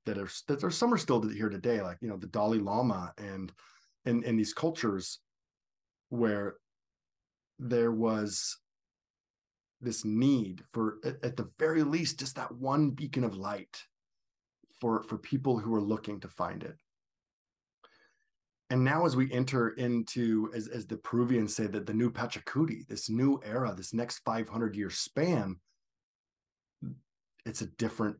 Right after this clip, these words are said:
the world is different. We've transitioned, uh, astrologically, and I only barely know the surface of that stuff, but, you know, we, there's been a, an astrological transition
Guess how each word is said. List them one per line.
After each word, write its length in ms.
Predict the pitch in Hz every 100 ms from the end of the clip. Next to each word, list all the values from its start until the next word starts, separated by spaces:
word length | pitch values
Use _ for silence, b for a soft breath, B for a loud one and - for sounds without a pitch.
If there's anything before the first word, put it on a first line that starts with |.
| -
the 80 | 107
world 420 | 98 123 147 117
is 120 | -
different. 360 | 98 - - -
We've 160 | 117 -
transitioned, 880 | 156 143 - 120 131 117 95 90 - _ _ 98
uh, 160 | 80 -
astrologically, 840 | 120 - 120 95 104 120 104 101 95
and 80 |
I 120 | 92 -
only 240 | 120 104 98
barely 480 | 87 95 101 92
know 140 | 95 90
the 100 | 95
surface 560 | - - - 101 -
of 120 | 92 87
that 200 | - -
stuff, 380 | - 101 87 -
but, 200 | - - B B B B B -
you 120 | 127
know, 80 | 110
we, 240 | 117 123 -
there's 300 | 117 123 127
been 320 | - - 131 120
a, 100 | 104
an 140 | 107
astrological 880 | 104 - 98 95 123 185 180 110 95
transition 840 | - 107 98 101 95 107 90 85